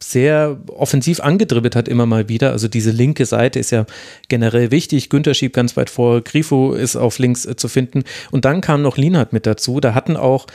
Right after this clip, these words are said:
Da Costa und Wiedmer gut mit zu tun und war, glaub ich, auch ein Problem in der ersten Hälfte für Mainz null fünf. Aber Lienhardt hat auch wieder so gute Verlagerungen gespielt. Der hat irre hohe Passquoten. Der hat,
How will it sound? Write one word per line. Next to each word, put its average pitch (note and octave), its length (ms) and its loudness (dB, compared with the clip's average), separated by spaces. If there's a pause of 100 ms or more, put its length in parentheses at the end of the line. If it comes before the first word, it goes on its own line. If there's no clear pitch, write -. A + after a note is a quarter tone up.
(240)
Da B2 100 0
Costa C#3+ 460 0
und C#3 260 -2
Wiedmer B2+ 320 2
gut E3+ 280 0
mit C3+ 140 0
zu C#3 120 -2
tun D#3+ 320 0
und B2 160 0
war, B2 160 2
glaub C3 180 0
ich, A#2 100 -6
auch B2+ 120 -2
ein C3+ 100 0 (240)
Problem C3+ 560 0 (100)
in D3+ 100 0
der D#3 140 2
ersten D3+ 260 0
Hälfte D#3 340 0
für D3 120 0
Mainz C3+ 300 0
null C#3 100 0
fünf. D3+ 280 0 (640)
Aber B2 380 0
Lienhardt D3 480 2
hat - 180 -4
auch - 220 -2
wieder B2 140 4
so C3+ 240 2
gute F3 380 -2
Verlagerungen C#3+ 580 2
gespielt. D3 420 -2
Der B2 80 2
hat - 300 -2
irre D#3+ 400 2
hohe D#3 180 4
Passquoten. E3+ 580 0
Der A#2+ 120 2
hat, C#3+ 200 0